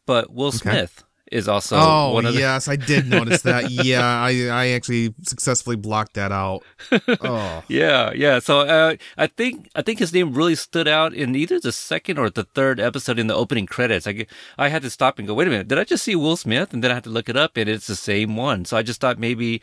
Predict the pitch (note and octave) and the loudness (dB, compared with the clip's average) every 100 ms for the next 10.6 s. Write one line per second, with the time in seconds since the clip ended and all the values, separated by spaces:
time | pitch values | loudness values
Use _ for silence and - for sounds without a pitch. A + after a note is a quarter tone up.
0 | - - - B2 A#2 G#2 A2+ B2 C#3+ C#3+ | -12 -10 0 0 2 0 0 0 -2 -2
1 | D3+ - D#3 - D3+ C#3 D3 - - - | -4 -2 -4 -2 -2 -2 -4 -6 -12 -20
2 | _ C3 G#2+ A#2+ A2 A2+ - _ G2+ F#2 | _ -2 0 0 2 0 -4 _ -8 -2
3 | G2+ G2+ G2 - G2+ A2+ - - A2+ G#2 | 0 -2 -4 -2 -2 -2 -6 -8 -6 -4
4 | A2 G#3 F3+ F2 - - _ _ - D3 | -2 -4 -4 -6 -8 -20 _ _ -6 -4
5 | C#3+ C#3+ D3 A#2 A2 - A#2+ G2+ - B2+ | -2 0 0 2 -2 -4 -6 -6 -6 -4
6 | B2+ C#3 D#3 C#3+ - C#3 B2+ G#2+ _ _ | -2 0 0 -2 -6 -8 -8 -10 _ _
7 | A2 A2 A2+ A2+ - G2+ G2 F#2+ - _ | 0 0 0 -4 -6 -6 -4 -8 -14 _
8 | _ _ _ _ _ - G#2 G#2+ - G2 | _ _ _ _ _ -4 0 0 -2 -10
9 | - G#2 G#2 G2 _ G2 G2 F2+ F2+ F#2 | -12 -10 -10 -12 _ -8 -8 -8 -8 -8
10 | - F#2+ F#2+ F2+ F2+ - | -8 -10 -8 -8 -10 -12